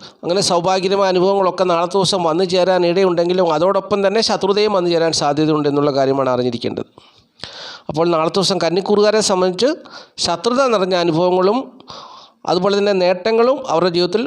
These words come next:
വരുന്നൊരു ദിവസമാണ്. അവർ ഉദ്ദേശിക്കുന്ന പോലെയൊന്നും കാര്യങ്ങൾ പോകുന്നൊരു ദിവസമല്ല എന്നുള്ളതാണ് അറിഞ്ഞിരിക്കേണ്ടത്. പ്രത്യേകിച്ച് ഈ കന്നിക്കൂറുകാർ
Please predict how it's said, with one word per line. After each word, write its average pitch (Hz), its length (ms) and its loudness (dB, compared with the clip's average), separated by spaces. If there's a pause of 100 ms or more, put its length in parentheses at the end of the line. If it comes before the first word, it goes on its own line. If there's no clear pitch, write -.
(100)
വരുന്നൊരു 160 360 0
ദിവസമാണ്. 139 500 0 (880)
അവർ 147 200 0
ഉദ്ദേശിക്കുന്ന 202 480 0
പോലെയൊന്നും 208 340 2
കാര്യങ്ങൾ 185 320 2 (100)
പോകുന്നൊരു 175 340 2
ദിവസമല്ല 165 480 2
എന്നുള്ളതാണ് 156 460 2
അറിഞ്ഞിരിക്കേണ്ടത്. 156 640 0 (800)
പ്രത്യേകിച്ച് 240 540 0 (340)
ഈ - 20 2 (160)
കന്നിക്കൂറുകാർ 220 640 0